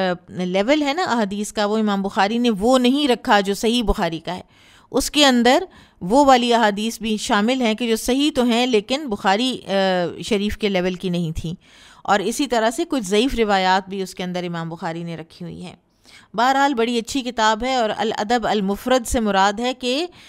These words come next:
अल मुफरद यानी, अ, यूनिक है ये कि ये इसके अंदर सिर्फ अदब वाली अहादीस हैं, किताबुल अदब है इसमें सिर्फ।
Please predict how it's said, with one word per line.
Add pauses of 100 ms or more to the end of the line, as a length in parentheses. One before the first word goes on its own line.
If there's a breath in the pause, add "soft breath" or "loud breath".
(320 loud breath)
अल
मुफरद
यानी, (340 soft breath)
अ, (120)
यूनिक
है
ये (260)
कि
ये
इसके
अंदर
सिर्फ (100)
अदब
वाली
अहादीस
हैं,
किताबुल
अदब
है
इसमें
सिर्फ।